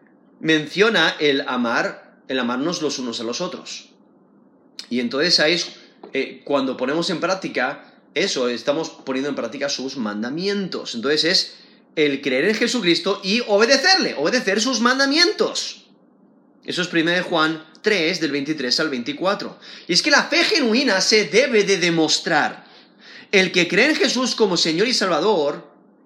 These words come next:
le obedece, porque se somete a, ante Dios, le reconoce quién Él es y le ama. Y es que una prueba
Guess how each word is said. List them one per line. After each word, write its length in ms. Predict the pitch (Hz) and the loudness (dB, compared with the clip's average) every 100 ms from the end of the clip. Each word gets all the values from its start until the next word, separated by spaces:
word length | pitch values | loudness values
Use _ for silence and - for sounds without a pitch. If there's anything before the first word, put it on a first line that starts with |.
| - | 0
le 320 | 170 190 190 | 2 4 4
obedece, 800 | 180 165 156 170 165 110 - - _ _ _ _ _ - - - | 4 4 2 0 -2 -8 -8 -20 _ _ _ _ _ -20 -20 -6
porque 240 | 151 147 143 | -2 0 0
se 140 | 135 | -2
somete 680 | 131 170 220 135 160 214 - - _ _ _ _ _ - | 0 0 0 -2 -4 -6 -16 -20 _ _ _ _ _ -8
a, 380 | 131 - - - - | -6 -6 -10 -16 -8
ante 280 | 127 120 123 | -8 -4 -4
Dios, 480 | 131 202 - - 123 | -2 -2 -4 -10 -4
le 140 | 135 | -6
reconoce 640 | 135 120 123 120 123 170 | -6 -6 -4 -4 -6 -6
quién 180 | - 123 | -4 -4
Él 100 | 117 | -2
es 520 | 175 - - - - - _ - - | -2 -2 -2 -4 -10 -20 _ -18 -6
y 80 | 135 | -4
le 240 | 135 - | -2 -4
ama. 580 | 170 180 160 101 - - _ _ _ - - _ _ - | -4 -2 -2 -6 -8 -20 _ _ _ -20 -20 _ _ -6
Y 60 | 147 | -4
es 80 | - | 2
que 120 | 220 | 2
una 240 | 226 220 | 4 2
prueba 880 | 196 202 233 196 143 180 220 - | 2 4 4 4 2 -2 -6 -18